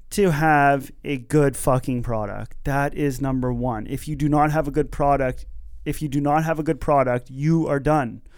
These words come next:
You are done. It's gonna be very difficult. If you do have an interesting, unique product, all you need to do is shout. Shout, shout, shout. That's why Jake came on board, is shout about your product. If you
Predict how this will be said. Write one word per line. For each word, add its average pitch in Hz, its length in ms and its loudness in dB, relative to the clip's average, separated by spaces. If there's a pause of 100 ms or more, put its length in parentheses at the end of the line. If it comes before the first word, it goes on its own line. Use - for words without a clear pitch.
(320)
You 131 140 -2
are 139 60 4
done. 175 460 4
It's 139 160 -8
gonna 151 180 2
be 143 100 2
very 147 280 2
difficult. 135 600 -2
If 262 280 2
you 208 140 2
do 175 560 6 (320)
have 180 240 4
an 175 100 0
interesting, 196 600 0
unique 180 380 0
product, 170 720 2 (440)
all 208 180 8
you 214 140 2
need 202 220 0
to 170 80 -10
do 170 560 2
is 156 120 -2
shout. 220 540 4 (440)
Shout, 214 480 2
shout, 208 300 4
shout. 208 380 4
That's 185 240 4
why 196 220 6
Jake 190 340 2
came 196 220 2
on 180 160 2
board, 180 360 4 (280)
is 156 100 -4
shout 196 320 2
about 180 200 2
your 170 100 0
product. 180 360 0
If 160 140 -4
you 214 320 4